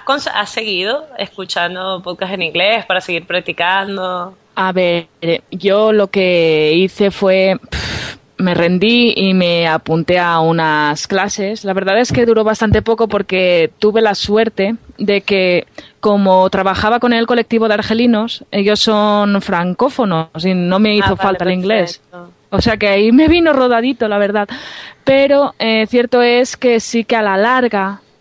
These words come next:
Speaker 2: busco, navego o intento buscar alguno que me venga bien, pero no acabo de encontrar ese que me,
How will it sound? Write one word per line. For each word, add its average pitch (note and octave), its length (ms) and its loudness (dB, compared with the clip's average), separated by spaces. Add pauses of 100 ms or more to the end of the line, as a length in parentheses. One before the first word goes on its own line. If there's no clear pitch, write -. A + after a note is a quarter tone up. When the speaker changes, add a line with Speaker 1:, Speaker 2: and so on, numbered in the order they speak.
Speaker 2:
busco, G#3+ 580 0
navego A3+ 480 2
o G#3 120 2
intento A3 380 2
buscar A#3 280 0
alguno A3 280 2
que A#3 80 0
me A3 120 4
venga G#3+ 240 2
bien, A3+ 260 4
pero G3 180 2
no G#3+ 300 2
acabo A#3 260 0
de A3+ 80 4
encontrar A3+ 560 2
ese G#3+ 300 0
que G3+ 140 0
me, F#3 320 2